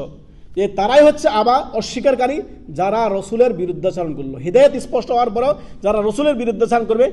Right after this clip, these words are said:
তারাই হচ্ছে "মাইয়া আবা ইয়া রাসূলুল্লাহ, মান আতানি দাখালাল জান্নাহ", যে ব্যক্তি আমি মুহাম্মদ সাল্লাল্লাহু আলাইহি সাল্লামের অনুসরণ করলো, সেই হচ্ছে জান্নাতে যাইতে চাইবে। আর যে ব্যক্তি "ওমান আসানি", যে ব্যক্তি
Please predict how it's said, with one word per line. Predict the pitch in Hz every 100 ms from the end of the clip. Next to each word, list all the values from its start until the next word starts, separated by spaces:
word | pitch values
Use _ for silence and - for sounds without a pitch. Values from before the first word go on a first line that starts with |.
| - -
তারাই | 196 226 262
হচ্ছে | 254 220
"মাইয়া | 226 294 262
আবা | 214
ইয়া | 208 190
রাসূলুল্লাহ, | 180 185 170 156 147 - -
মান | 180
আতানি | 180 170 185 175 165
দাখালাল | 165 165 156
জান্নাহ", | 143 147 147
যে |
ব্যক্তি | 185 -
আমি | 165 220
মুহাম্মদ | 247 208 220
সাল্লাল্লাহু | 214 226 226
আলাইহি | 202 202
সাল্লামের | 254 254
অনুসরণ | 277 320
করলো, | - -
সেই | - 226
হচ্ছে | 226 226 285 349 - - - - 156
জান্নাতে | 214 240 247
যাইতে | 233 226 208
চাইবে। | 247 285 214 131 - -
আর | 180 202
যে | 254
ব্যক্তি | 262
"ওমান | 240 311 320
আসানি", | 320 330 359 359 233 151 - -
যে |
ব্যক্তি | 247 254